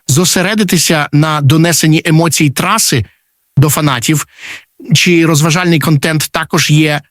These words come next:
важливою частиною сучасного спортивного шоу?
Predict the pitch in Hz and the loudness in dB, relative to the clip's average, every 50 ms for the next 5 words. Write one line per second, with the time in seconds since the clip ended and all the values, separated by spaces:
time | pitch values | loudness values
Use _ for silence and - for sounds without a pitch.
0 | _ _ _ _ _ - 147 156 151 131 156 180 185 170 160 156 147 131 - 151 | _ _ _ _ _ -2 -2 0 0 0 2 2 2 2 2 2 2 0 0 -2
1 | - - - 165 151 147 143 131 - - 135 - - 165 147 - - 160 143 131 | -2 -2 0 0 2 2 2 0 0 0 0 0 -2 -2 -2 -2 0 0 0 0
2 | - - 156 139 120 - 156 147 147 135 135 135 - - 151 139 120 113 101 | 0 -2 -4 -2 0 0 0 2 2 2 2 2 0 0 0 0 0 0 -2